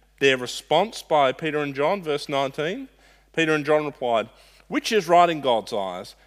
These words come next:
to listen to you or to him, that is to God? You be the judges. As for us, we cannot help speaking about what we have seen and heard." And in Acts five, they go back and proclaim the gospel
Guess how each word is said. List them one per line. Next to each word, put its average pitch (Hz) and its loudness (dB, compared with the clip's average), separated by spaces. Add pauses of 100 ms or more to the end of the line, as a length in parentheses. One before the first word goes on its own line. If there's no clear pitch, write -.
to 139 -2
listen 185 -2
to 170 -8
you 185 -6
or 180 2
to 185 -10
him, 165 -6
that 123 -6
is 143 -10
to 170 -8
God? 147 -6 (540)
You 226 0
be 160 0
the 110 -6
judges. 87 -12 (240)
As 156 4
for 180 0
us, 113 -2 (260)
we 180 -2
cannot 196 -4
help 160 -2
speaking 190 -6
about 120 -2
what 117 -4
we 127 -8
have 127 -10
seen 135 -6
and 120 -10
heard." - -16 (880)
And 151 2
in 160 -2
Acts - -2
five, 160 -2 (340)
they 160 0
go 170 -2
back - -6 (540)
and 151 -8
proclaim 196 -2
the 196 -4
gospel 147 -4